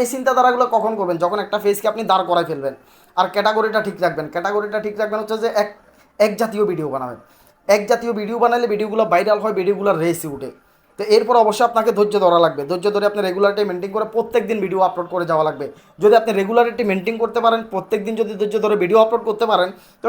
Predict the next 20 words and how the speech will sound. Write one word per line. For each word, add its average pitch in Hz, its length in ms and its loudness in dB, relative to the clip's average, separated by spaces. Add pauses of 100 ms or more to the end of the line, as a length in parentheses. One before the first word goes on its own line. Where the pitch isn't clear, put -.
সফলতা 254 400 4
নিশ্চিত 226 300 -4
আপনার 202 280 -2
জন্য। 156 140 -2 (520)
তো 202 40 2 (120)
সবাই 202 200 4 (100)
ভালো 196 180 4
থাকেন, 196 260 -4
সুস্থ 196 180 -12 (100)
থাকেন। 214 220 2
আজকের 208 260 -6
ভিডিওটি 202 320 -6
এখানেই 196 300 -4
শেষ 180 160 -8
করবো 170 220 -4
ভাই। 233 100 -2 (340)
তো 202 60 -2 (140)
যারা 190 220 6
তখন 185 180 -4
পর্যন্ত 214 180 -2